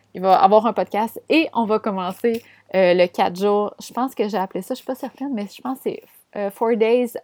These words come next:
of, euh, ah, je me rappelle même plus. Wait a minute, I'm gonna tell you. Oh, four days of divinity in your business.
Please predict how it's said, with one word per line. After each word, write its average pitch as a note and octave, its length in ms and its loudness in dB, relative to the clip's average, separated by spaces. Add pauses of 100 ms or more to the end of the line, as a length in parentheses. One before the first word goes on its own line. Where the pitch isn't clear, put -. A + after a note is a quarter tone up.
of, G3 480 -4 (2500)
euh, F#3 380 -8 (560)
ah, A#3 340 -6 (220)
je F#3+ 120 -20
me G3+ 80 -6
rappelle G3 280 0
même G#3+ 240 -2
plus. - 1000 -8
Wait C#4 280 4
a F4 40 0
minute, F#3 540 2 (100)
I'm B3 120 -2
gonna F4+ 180 0
tell F3+ 320 0
you. G3 160 0 (500)
Oh, - 360 10 (1080)
four C4 200 6
days D4 260 4
of G3+ 160 2
divinity A#3 800 0
in C4 160 2
your C#4 160 2
business. A#3+ 960 0